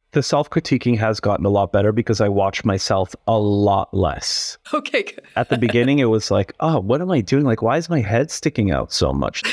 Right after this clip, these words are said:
Speaker 1: Why isn't my
Speaker 2: <laughs>
Speaker 1: head above my shoulders?"
Speaker 2: I do this.
Speaker 1: I would just constantly,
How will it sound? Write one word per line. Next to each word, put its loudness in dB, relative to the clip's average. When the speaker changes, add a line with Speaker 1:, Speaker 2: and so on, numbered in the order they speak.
Speaker 1:
Why 2
isn't 0
my 2
Speaker 2:
<laughs> 0
Speaker 1:
head 2
above 0
my 2
shoulders?" 0
Speaker 2:
I 0
do 0
this. -4
Speaker 1:
I 2
would 2
just -6
constantly, 2